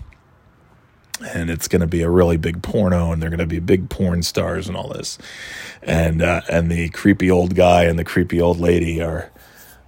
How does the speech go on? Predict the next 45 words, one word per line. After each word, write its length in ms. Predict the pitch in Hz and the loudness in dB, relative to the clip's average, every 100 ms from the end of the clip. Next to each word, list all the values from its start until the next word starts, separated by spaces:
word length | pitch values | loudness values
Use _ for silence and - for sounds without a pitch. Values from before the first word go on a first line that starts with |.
| - | -10
uh, 360 | 87 80 - - | -6 -6 -8 -6
you 120 | 95 | -4
know, 140 | 85 82 | -2 0
and 100 | 92 | 2
they've 100 | 101 | 6
got 140 | 113 | 8
all 80 | 107 | 6
these 180 | 98 87 | 4 0
prosthetics 800 | - 85 - 92 92 92 - | 2 2 4 4 4 4 0
on, 300 | 92 87 85 | -4 -2 -4
and 120 | 82 82 | -6 -8
<laughs> 680 | - - - - - - - | -10 -12 -12 -20 -20 -20 -20
it's 80 | - | -8
very 200 | 90 90 | -4 -4
strange. 480 | - - 92 87 85 - - - - - 107 - | -4 -2 0 0 -4 -10 -20 -18 -16 -12 -12 -2
Uh, 160 | 101 98 - | 4 4 6
and 180 | 101 98 | 6 6
it's 240 | 92 - | 4 4
like, 260 | 98 92 - | 4 4 2
I'm 160 | 101 92 | 0 0
sitting 280 | - - 107 | 2 2 2
there, 120 | 90 | 0
I'm, 100 | 92 | 2
like, 300 | 92 82 - | 0 0 -2
laughing. 560 | 87 98 123 - 90 | -2 2 2 2 0
I'm 100 | 80 | 0
like, 200 | 85 80 | 0 -2
"What 320 | 85 101 147 - | -2 -2 0 0
are 100 | 98 | 2
we 160 | 92 | 2
watching? 720 | 90 85 92 113 147 - 117 | 2 -2 -4 -2 -2 -2 0
This 200 | 95 - | 0 -2
is 100 | 95 | -4
so 280 | - - 120 | -4 0 2
ridiculous." 680 | 120 104 117 - 156 98 90 - - | 2 0 0 0 0 0 -2 -10 -10
But 120 | - 90 | 0 2
it 40 | |
was 140 | 95 | 2
good 260 | 92 143 - | 4 4 4
fun. 300 | - 87 80 | 0 0 0
I 120 | - | -2
really 500 | 87 95 107 123 113 | 0 2 6 8 8
liked 280 | 98 85 - | 6 2 -4
it. 140 | - - - - - - _ | -10 -12 -20 -20 -20 -20 _
X. 560 | - 90 - - - | -2 -2 -2 -4 -4